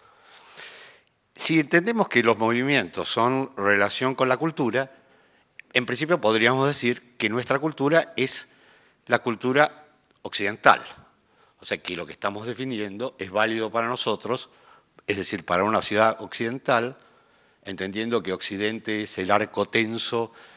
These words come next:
que va entre Vladivostok y Tierra del Fuego, y no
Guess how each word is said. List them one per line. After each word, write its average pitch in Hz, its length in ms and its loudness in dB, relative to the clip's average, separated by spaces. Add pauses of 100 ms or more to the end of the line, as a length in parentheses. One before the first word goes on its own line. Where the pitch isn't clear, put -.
(240)
que 95 140 0
va 104 200 10
entre 98 240 -2
Vladivostok 95 760 -2
y 104 80 -8
Tierra 101 280 2
del 107 100 4
Fuego, 113 380 0 (1500)
y 135 180 -6
no 156 480 0